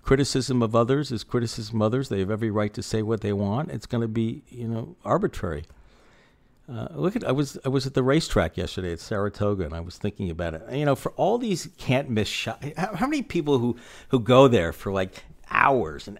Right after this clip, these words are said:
hours and study the racing form, they, they, they all get it wrong. And, you know, look at the variance of, of things that people like. There are always thirty percent of critics who hate it.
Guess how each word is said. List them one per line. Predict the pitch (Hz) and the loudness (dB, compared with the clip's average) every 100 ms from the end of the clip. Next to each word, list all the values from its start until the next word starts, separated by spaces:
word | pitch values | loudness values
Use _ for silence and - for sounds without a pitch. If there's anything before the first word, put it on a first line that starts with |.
| - | -2
hours | 139 135 117 87 | 2 2 2 0
and | 95 | -4
study | - - 180 180 | -8 -8 -4 -2
the | 165 135 | -2 -2
racing | 113 123 123 | -2 -2 -4
form, | - 156 | -6 -6
they, | 175 208 - | -4 -6 0
they, | 208 208 - | 0 0 -4
they | 175 214 214 - | -2 -2 -2 -8
all | - 285 320 | 4 8 8
get | 190 120 | 8 6
it | 113 | 4
wrong. | 107 104 90 71 - _ _ _ _ _ _ _ | 0 0 0 -2 -10 _ _ _ _ _ _ _
And, | - 135 180 | -10 -8 -6
you | 180 | -4
know, | 170 135 160 | 0 0 0
look | 165 190 208 | -2 -2 0
at | 262 | -2
the | 202 | -2
variance | 151 165 180 180 180 - | 2 2 4 4 2 0
of, | 156 - - - | -6 -8 -16 -8
of | 135 | 0
things | 208 185 | 2 4
that | 190 | 2
people | - 240 185 | 4 0 2
like. | 110 87 | 2 2
There | - 139 | 0 2
are | |
always | 151 170 - - - | 4 4 0 2 10
thirty | 143 185 | 10 10
percent | 160 131 135 | 4 2 2
of | 123 | 2
critics | - 139 156 | 4 4 4
who | - 156 | 4 6
hate | 160 240 | 6 6
it. | 185 - | 4 -4